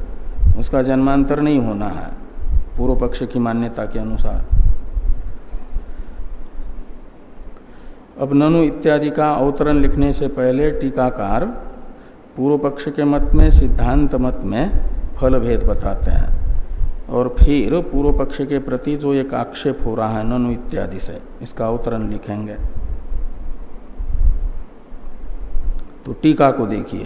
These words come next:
पूर्व पक्षे सगुण ब्रह्मवित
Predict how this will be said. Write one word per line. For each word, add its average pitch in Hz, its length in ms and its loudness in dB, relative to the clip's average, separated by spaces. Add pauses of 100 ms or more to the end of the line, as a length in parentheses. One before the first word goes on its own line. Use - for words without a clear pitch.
(1300)
पूर्व 160 280 4
पक्षे 165 720 0 (580)
सगुण 160 680 2
ब्रह्मवित 147 680 2